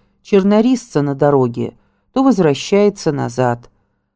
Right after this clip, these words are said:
Разве это не значит поступать по-язычески? Ведь это всё ведётся по дьяволову научению.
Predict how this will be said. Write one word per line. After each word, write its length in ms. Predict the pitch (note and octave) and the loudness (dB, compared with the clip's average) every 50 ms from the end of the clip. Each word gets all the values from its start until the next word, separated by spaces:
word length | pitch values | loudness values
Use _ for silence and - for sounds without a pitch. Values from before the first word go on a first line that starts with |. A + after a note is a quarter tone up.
| _ _ - | _ _ -2
Разве 400 | D#3+ G3 G#3+ G3 G3+ G3+ G#3 G3+ | 0 2 2 4 4 4 2 2
это 160 | G3 G3+ G3 | 2 2 0
не 120 | G3+ G#3 | 0 0
значит 520 | G#3 F#3+ G#3+ B3+ C4+ C4+ C4 - - - - | -2 -2 0 2 2 2 0 -2 -10 -10 -8
поступать 720 | - D#3+ - - - F#3 E3+ - D3 C3 A#2+ B2 - - _ - | -10 -10 -10 -6 -8 -8 -2 0 0 0 0 -2 -8 -20 _ -6
по-язычески? 920 | E3+ F3 F3 F3 D#3 D3+ C3+ A#2 - B2 - - - - G#2 G2 - _ _ _ _ _ _ _ _ _ _ _ _ _ _ _ _ _ _ _ _ | -4 -2 -2 -2 -4 -4 -8 -8 -8 -12 -14 -14 -16 -16 -16 -16 -18 _ _ _ _ _ _ _ _ _ _ _ _ _ _ _ _ _ _ _ _
Ведь 180 | - F#3 F#3 - | -6 -4 0 0
это 180 | C4+ A#3+ C#4 B3 | 0 2 2 -2
всё 220 | - - - B3+ | -2 0 -2 -2
ведётся 500 | A3 A3 G3+ F3+ A3+ A#3+ A#3+ - - A3 | 0 0 -2 0 0 0 0 0 -2 -2
по 360 | G#3 - - F#3+ F3+ E3 - - | -2 0 0 2 2 2 2 0
дьяволову 840 | C#3+ C3+ D#3+ D#3 F3 G#3 A3+ A#3 A3+ A#3 A3 A3+ G#3+ G#3 A3 G#3+ - | -4 -8 -8 -2 2 2 2 4 2 2 0 2 2 2 2 0 2
научению. 840 | F3+ G3+ G#3 G#3 G3+ G3+ - - F#3+ D#3 C3+ B2+ B2 A#2+ A#2 A2 - | 2 2 2 2 0 -2 -4 -4 -2 0 0 0 -2 -4 -6 -8 -10